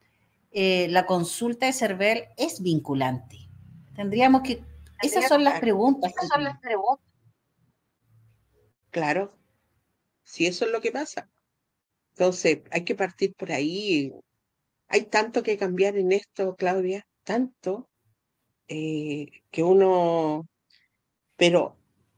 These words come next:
Speaker 2: uno tiene la esperanza y yo soy, soy, pero defensora de que hay que preguntarle a la gente. La gente de lo ter-, de los territorios es la que sabe.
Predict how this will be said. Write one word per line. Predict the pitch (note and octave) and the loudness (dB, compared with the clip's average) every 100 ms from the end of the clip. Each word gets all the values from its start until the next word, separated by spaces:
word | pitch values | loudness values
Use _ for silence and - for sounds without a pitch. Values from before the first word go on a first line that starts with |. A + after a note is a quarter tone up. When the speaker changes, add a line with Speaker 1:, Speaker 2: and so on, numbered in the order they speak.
| _ _ _ - | _ _ _ 6
Speaker 2:
uno | B3 A#3 | 8 8
tiene | A#3+ A#3+ A#3 | 6 4 4
la | G#3 | 2
esperanza | G3+ E3+ D#3+ A3+ B3+ - B3+ - _ _ _ - | 0 0 2 2 0 -4 -6 -6 _ _ _ -8
y | F3 | -6
yo | F3 A3 G#3 - _ _ _ - - | 2 2 2 -4 _ _ _ -20 -20
soy, | - A3+ G#3 - | -8 -6 -6 -8
soy, | - G#3+ G#3+ G#3 F#3 D#3 D3 | -10 -4 -2 0 0 -2 -2
pero | D#3 C#3+ G2 - _ _ _ _ _ _ - | -4 -2 -6 -10 _ _ _ _ _ _ -4
defensora | C#3 G3 G#3 F#3 F3 - C#4+ A#3+ F#3 C#4 _ _ _ _ _ _ _ | 4 4 6 6 4 2 4 6 4 0 _ _ _ _ _ _ _
de | C#3 F#3 F#3+ | 2 4 4
que | - F3 - - _ - | 4 2 0 -18 _ 2
hay | B3 C#4+ C#4 | 6 6 4
que | C#4+ | 0
preguntarle | C4 B3+ A#3+ A#3 C4 C4 C4 | 2 2 0 0 0 2 0
a | |
la | B3+ | 0
gente. | B3+ C#4+ C4+ - D3 C#3+ _ _ _ _ _ _ _ _ _ _ _ _ - | 0 0 0 -2 -12 -12 _ _ _ _ _ _ _ _ _ _ _ _ -6
La | F3 | 0
gente | - B3 C4+ B3 | 6 6 6 4
de | A3+ | 6
lo | G3+ | 4
ter-, | F#3+ G3 - | 4 2 2
de | F3+ G3+ | 2 4
los | F#3+ F#3 | 4 0
territorios | F#3+ E3+ D#3 G3+ A3+ C4+ | -4 -2 0 -2 0 -2
es | B3+ | 0
la | B3+ B3+ | -4 -4
que | C4 | -6
sabe. | - D#4 C#4 C#3+ C3+ | 2 2 2 -4 -10